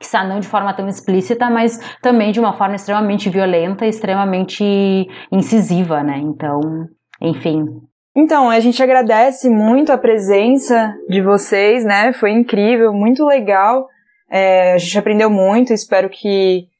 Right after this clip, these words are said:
Speaker 2: todo mundo que tenha ouvido aí tenha curtido muito também. Ah, e queria perguntar, vocês têm mais alguma coisa pra falar?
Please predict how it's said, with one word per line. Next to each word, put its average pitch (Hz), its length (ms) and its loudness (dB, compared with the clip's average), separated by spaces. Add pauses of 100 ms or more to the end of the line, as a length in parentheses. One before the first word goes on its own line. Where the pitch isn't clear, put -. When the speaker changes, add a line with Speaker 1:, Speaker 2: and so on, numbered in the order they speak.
(200)
Speaker 2:
todo 190 200 0
mundo 196 180 0
que - 80 -8
tenha 196 220 -2
ouvido 190 280 0
aí 175 140 2
tenha 190 180 -2
curtido 202 400 -2
muito 196 300 -2
também. 190 480 2 (480)
Ah, 208 480 2
e 220 60 0
queria 285 240 2
perguntar, 320 500 2
vocês 285 240 0
têm 277 140 2
mais 240 160 2
alguma 214 280 0
coisa 277 480 2
pra 233 140 -4
falar? 262 640 2